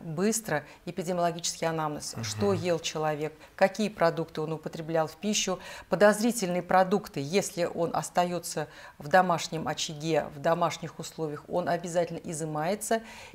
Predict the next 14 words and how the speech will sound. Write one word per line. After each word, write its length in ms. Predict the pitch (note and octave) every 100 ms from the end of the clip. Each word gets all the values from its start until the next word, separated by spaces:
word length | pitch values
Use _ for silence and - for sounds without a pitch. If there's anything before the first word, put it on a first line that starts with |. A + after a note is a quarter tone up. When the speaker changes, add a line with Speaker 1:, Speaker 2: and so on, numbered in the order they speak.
| -
Speaker 1:
И, 220 | G#3 C4
а, 460 | - E3 E3 D#3+ D#3 -
эти 180 | G#3 G#3
продукты 480 | F3+ F3+ B3 A#3+ -
исследуются 640 | F3+ - G#3+ A#3 G#3+ G#3+
уже 140 | E3+ E3+
в 80 | D#3
микробиологической 880 | F#3+ F#3+ E3+ D#3+ D#3 E3 - -
лаборатории. 640 | D#3+ D#3+ D#3 D3+ D3 C#3+ C#3 - - - - - -
А, 480 | - D#3 D3+ D3 D3+ -
исследование 720 | G3 - G#3+ A#3+ G#3+ G#3+ G#3
крови 380 | G#3 G#3 C#4+ A#3+ -
от 160 | E3+
больного – 600 | E3 F3+ F#3 E3+ C#3 C#3+